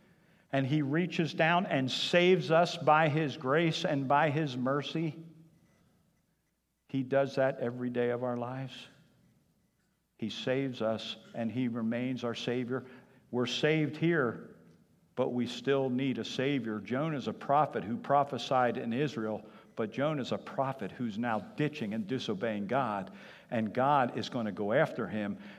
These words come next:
And the problem we have, we can run from God,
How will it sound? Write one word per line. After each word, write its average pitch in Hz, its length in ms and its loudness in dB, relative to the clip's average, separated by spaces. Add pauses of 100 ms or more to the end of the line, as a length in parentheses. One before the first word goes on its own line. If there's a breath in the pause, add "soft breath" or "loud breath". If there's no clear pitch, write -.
And 113 140 0
the 107 60 -2
problem 131 500 0
we 156 180 0
have, 113 260 2
we 135 140 -2
can 117 200 -4
run 131 220 0
from 107 200 -6
God, 120 440 0